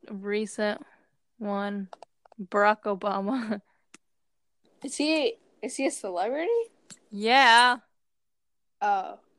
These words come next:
Speaker 2: okay. Well, mine is, I need to burp. <sighs> Sorry. Okay. So, okay, I think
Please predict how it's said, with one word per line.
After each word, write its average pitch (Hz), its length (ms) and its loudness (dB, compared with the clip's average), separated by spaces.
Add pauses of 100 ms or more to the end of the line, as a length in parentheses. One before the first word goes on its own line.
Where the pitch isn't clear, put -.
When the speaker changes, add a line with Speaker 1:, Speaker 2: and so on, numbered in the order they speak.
Speaker 2:
okay. 214 460 -6
Well, 208 160 -8
mine 240 500 -4
is, 220 600 -6 (1000)
I 247 100 0
need 240 180 -10
to - 120 -14 (160)
burp. 208 220 -18 (800)
<sighs> 214 960 -8
Sorry. - 460 -16 (880)
Okay. 226 380 0 (580)
So, 247 500 6 (720)
okay, 226 340 -2
I 240 100 -4
think 302 340 -6